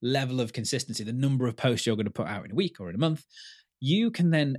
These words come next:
create yourself a very simple plan, okay? And I believe, no surprise to you, planning is the key to making so many things in your business easier, and it's exactly the same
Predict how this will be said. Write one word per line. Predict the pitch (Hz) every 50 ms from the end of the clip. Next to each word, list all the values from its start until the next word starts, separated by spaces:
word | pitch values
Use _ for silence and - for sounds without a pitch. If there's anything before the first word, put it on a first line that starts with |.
| - _ _ _ _ _
create | - - - - 175 190 185 190 180
yourself | 156 143 - - 127 110 - -
a | 135
very | 120 - 147 165 185 214 180
simple | - - - 175 165 160 147 - - 165 151 143
plan, | 139 - - - - 127 113 92 - - - _ _ _ _ _ _ _ -
okay? | 110 135 135 143 143 - - - _
And | - 120
I | 147 180 214 220
believe, | 190 175 131 113 113 113 110 107 - _ _ _ _ _ _ - - -
no | 110 104 101
surprise | 104 - 131 - 101 98 107 -
to | - 92
you, | 87 110 - _ _ _
planning | - - - 175 180 170 165 156
is | 135 135 120
the | 135 131
key | - - - - - 185 185 147 113 107 104 104 107 - - _ _ _ _ -
to | - - - 127 127 123 123 123 120 117 117 117 - _ _ _ _ _ _ _ _ _ _ _
making | - 131 131 139 143 139 - 147 143 131
so | - - - - 147 160 170
many | 170 156 147
things | 131 135 123 117 110
in | 107
your | 110 107
business | 98 107 98 95 101 - -
easier, | 110 104 98 95 95
and | 95 98
it's | - - -
exactly | 104 - - 120 120 - - - 127 120
the | 120
same | - - 117 104 107 104